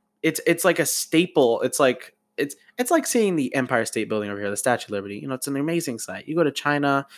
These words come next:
and as your plane lands down, you just enter this giant smoke of fog. Uh, and it's this lovely, uh, disgusting smog that covers the city.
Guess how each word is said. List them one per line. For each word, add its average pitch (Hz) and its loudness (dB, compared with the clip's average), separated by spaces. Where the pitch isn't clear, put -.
and 123 -4
as 123 -2
your 123 2
plane 147 -2
lands 131 -2
down, 131 0
you 120 -6
just 120 -6
enter 123 -6
this 113 -4
giant 110 -4
smoke 117 -4
of 135 -10
fog. 110 0
Uh, 110 4
and 127 2
it's 131 4
this 131 -2
lovely, 139 0
uh, 113 0
disgusting 123 -4
smog 120 0
that 107 -4
covers 107 0
the 104 -8
city. 120 0